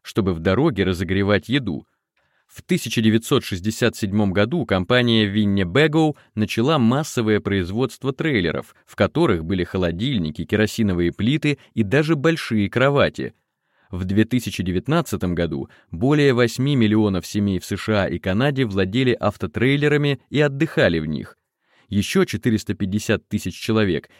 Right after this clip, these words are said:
ездили и жили в таких автомобилях постоянно. Если путешествие в спальном вагоне обладает странной, но труднопреодолимой привлекательностью, то сон в самолёте — совершенно иное дело. Большинству из нас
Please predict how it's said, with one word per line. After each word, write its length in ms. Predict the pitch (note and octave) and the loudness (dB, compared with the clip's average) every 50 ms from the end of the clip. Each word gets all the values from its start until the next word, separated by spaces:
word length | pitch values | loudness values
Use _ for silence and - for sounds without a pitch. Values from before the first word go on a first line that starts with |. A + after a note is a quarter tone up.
| _ - | _ -8
ездили 540 | F2+ F2 G#2 C#3 D3 C3 A2+ A#2 A2 G2 | -2 0 2 2 2 2 2 2 2 2
и 80 | F#2+ F#2 | 2 0
жили 300 | F2+ F#2 C3+ D#3+ D#3 D3+ | -2 -2 -2 -2 -2 -4
в 60 | - | -2
таких 320 | - A#2+ A#2 - A2+ A2+ - | -2 -4 -2 -2 -4 -4 -4
автомобилях 800 | G2+ - - G2+ G2 F2+ F2 D#2+ F#2 A2 A2 A2+ A2+ A2 - _ _ - | -4 -4 -2 -2 0 0 0 0 2 4 4 4 2 2 -2 _ _ -4
постоянно. 800 | A#2+ A2 - - - A2 A2 A2+ B2+ A#2 F#2 D#2 D2 C2 A1+ - _ _ _ _ _ _ _ _ _ _ _ _ _ _ _ _ _ _ _ - | -4 -4 -2 0 2 2 4 4 4 2 2 0 -4 -6 -8 -12 _ _ _ _ _ _ _ _ _ _ _ _ _ _ _ _ _ _ _ -2
Если 260 | E3 G#3 - - D3+ | -2 0 0 -2 -4
путешествие 640 | - B2+ - A2+ - - F3 F3 - - A#2 A2+ G#2+ | -4 -2 -4 -2 0 0 0 0 0 0 0 0 0
в 80 | - | 0
спальном 420 | - - - D3+ D3 B2 A2+ G#2+ G2 | -4 -4 -2 0 2 2 2 2 2
вагоне 480 | G2 A2+ A#2 B2+ C#3+ C#3 A2 F#2 F2+ | 0 0 0 0 0 0 2 2 0
обладает 460 | E2+ D#2 F#2 G2 G2+ A#2+ A#2+ G#2+ - | 0 0 0 0 2 2 2 2 0
странной, 580 | - - - - C3 D3+ C#3+ A2+ G2 F2+ E2+ D#2+ | -2 -8 -6 -2 0 2 2 2 0 0 -2 -2
но 180 | F2 G2 G2 F2+ | -2 -2 -2 -2
труднопреодолимой 1000 | - B2 C3 C3 A2 G#2+ G#2+ F#2 G2+ G#2 G#2 G2 G#2+ A#2+ B2 A#2 G#2+ G2 F#2+ F2+ | -2 -2 -2 -2 0 -2 -2 0 0 0 2 2 2 2 2 2 2 0 0 0
привлекательностью, 1080 | - G2+ G2+ G2+ A2 A#2+ A#2 - G3+ F3+ - G#2+ F#2 E2+ D#2+ - - - E2+ D#2 - _ _ _ _ _ _ _ _ - | 0 -2 0 0 0 -2 0 0 -2 0 0 -2 -2 -2 -4 -6 -6 -6 -6 -6 -6 _ _ _ _ _ _ _ _ -2
то 120 | - A#2+ | -2 -2
сон 240 | - - D3 C3+ G#2+ | 0 2 2 2 2
в 60 | - | 0
самолёте — 720 | - A2 G2 F#2+ F#2 G2+ C3+ D#3+ D#3+ - E3 D#3+ D#3 - _ _ | 0 0 0 2 2 2 2 2 2 2 2 2 2 0 _ _
совершенно 680 | - - - D3 B2+ B2+ A#2 - - E3+ E3+ D#3+ D3+ D3 | -10 -4 -2 0 2 2 0 2 0 2 2 2 2 0
иное 540 | - - D#3+ E3 F3 E3+ D3+ A2 F2+ F2 | 0 0 0 2 4 4 4 4 2 2
дело. 460 | E2+ E2+ G#2 A2 F2 D#2 C#2+ - - _ _ _ _ _ _ _ _ _ _ _ _ _ _ - | 0 2 2 2 2 2 -2 -6 -8 _ _ _ _ _ _ _ _ _ _ _ _ _ _ -6
Большинству 760 | F#2+ G2 A#2 A2+ - - B2 A#2 - - - B2+ A2+ G2 | 0 2 2 2 2 0 -2 -2 -2 -4 -2 0 2 2
из 140 | F#2 F2 E2 | 2 0 0
нас 340 | G#2 C#3 D#3 D#3 - - | 0 0 0 0 -2 -6